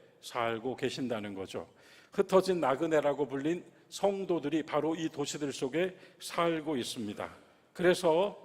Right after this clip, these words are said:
이 도시들은 다만 네로가 다스리는 땅이 아니라 이미 여러분들이 그곳에 거주하심으로써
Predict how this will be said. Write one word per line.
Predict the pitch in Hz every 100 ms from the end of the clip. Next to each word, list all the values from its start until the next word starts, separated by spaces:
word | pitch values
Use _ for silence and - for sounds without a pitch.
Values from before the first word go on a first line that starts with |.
| - - -
이 | 175 208
도시들은 | - 160 185 156 139 104 85 - - - -
다만 | 175 196 196 190 151
네로가 | 165 185 185 180
다스리는 | 160 151 156 156 151
땅이 | 143 147 143
아니라 | 113 143 156 104 107 - - - _ -
이미 | 165 208 202
여러분들이 | 175 185 185 175 170
그곳에 | 165 151 147 156
거주하심으로써 | - 160 170 185 165 185 143 127 156 131 175